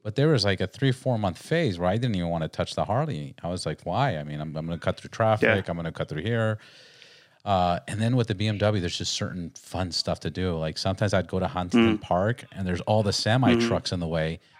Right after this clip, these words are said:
Speaker 1: I would jump on the sidewalk. I'd go over the train
Speaker 2: <laughs>
Speaker 1: tracks. I'd go through.
Speaker 2: Right.
Speaker 1: I, I'm doing stuff that I've never
Speaker 2: Huh.
Speaker 1: even crossed my mind. And the phase after that was,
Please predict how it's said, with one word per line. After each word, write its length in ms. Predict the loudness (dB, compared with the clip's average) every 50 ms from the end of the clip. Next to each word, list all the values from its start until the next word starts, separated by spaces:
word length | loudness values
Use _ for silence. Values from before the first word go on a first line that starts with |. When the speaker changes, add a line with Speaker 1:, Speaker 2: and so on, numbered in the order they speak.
| -12 _ 2
Speaker 1:
I 80 | 6
would 140 | 6 6 6
jump 180 | 4 2 2 2
on 100 | 0 0
the 60 | 0
sidewalk. 840 | 0 2 4 4 6 6 6 4 4 4 6 6 6 6 6 4 4
I'd 120 | 2 2 2
go 60 | 2
over 120 | 0 0
the 80 | -2 -4
train 320 | -4 0 2 4 4 4 4
Speaker 2:
<laughs> 80 | 4 4
Speaker 1:
tracks. 520 | 4 6 6 6 6 6 4 2 2 0
I'd 80 | 0 0
go 100 | 0 0
through. 180 | 2 0 0 -2 -4 -8 -20 -8 _
Speaker 2:
Right. 300 | 4 6 6 6 4 2 0 -2
Speaker 1:
I, 100 | -2 2
I'm 180 | 2 2 4 4
doing 280 | 4 4 6 6 4 4
stuff 340 | 2 4 4 4 4 4
that 100 | 2 2
I've 160 | 4 4 4 4
never 500 | 2 2 2 2 0 0 0 -2 -4 -6 -6 0
Speaker 2:
Huh. 160 | 2 4 4 4
Speaker 1:
even 160 | 2 2 0
crossed 320 | 0 2 2 2 2 0
my 100 | -2 -2
mind. 540 | 0 2 2 4 4 4 2 0 -2 -6 -10 -14 -20 _ _ _ _ _ _ _ _ _ _ 0
And 400 | 4 6 6 6 4 2 -2 -8 _ _ _ _ _ _ _ _ _ _ _ _ -6
the 120 | -4 -4
phase 640 | -4 -2 0 2 4 6 6 6 6 4 4 2 0 0
after 340 | 0 2 2 2 2 0 2
that 300 | 4 4 4 4 2 2
was, 480 | 0 2 2 2 2 2 0 -2 -4